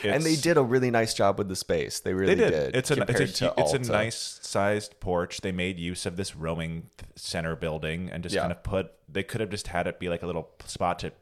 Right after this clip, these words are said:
Speaker 2: grab a coffee and go with no seating, but,
Speaker 1: Yeah.
Speaker 2: you know, it has a nice big porch to sit on, and
Speaker 1: Yeah.
Speaker 2: that's gonna be hard to beat.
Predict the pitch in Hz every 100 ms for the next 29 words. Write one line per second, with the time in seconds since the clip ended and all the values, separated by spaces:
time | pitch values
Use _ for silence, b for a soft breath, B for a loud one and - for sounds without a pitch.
0 | - 85 85 85 - 80 80 85 76 80
1 | 82 78 - 78 76 - 92 76 73 76
2 | 76 85 73 76 76 95 101 107 107 -
3 | 107 110 - - 120 - 73 - 69 67
4 | 73 76 78 92 92 - 85 85 80 76
5 | 71 -